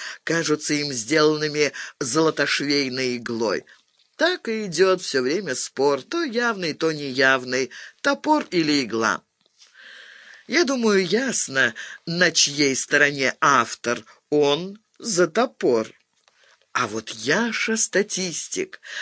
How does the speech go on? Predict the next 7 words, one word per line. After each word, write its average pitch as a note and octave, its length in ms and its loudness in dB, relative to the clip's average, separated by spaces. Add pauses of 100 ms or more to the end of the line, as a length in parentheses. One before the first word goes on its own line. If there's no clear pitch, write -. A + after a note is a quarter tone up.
(160)
страстный G#3 1000 0
золотошвей. D#3 1120 0 (600)
Когда-то B3 500 2
еще C#3+ 360 0
в F3+ 80 -4
ранней C4 420 -2
юности C#3+ 720 0